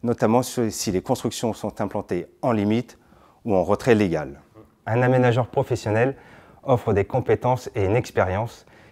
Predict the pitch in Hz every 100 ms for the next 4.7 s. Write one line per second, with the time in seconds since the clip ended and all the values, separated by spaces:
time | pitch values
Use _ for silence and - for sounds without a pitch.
0 | - 127 113 113 110 131 143 - - _
1 | _ - - 110 104 117 117 98 - 131
2 | 110 101 104 131 113 - 131 131 95 101
3 | 110 - 120 127 101 95 110 107 101 -
4 | 131 98 92 - 104 - 76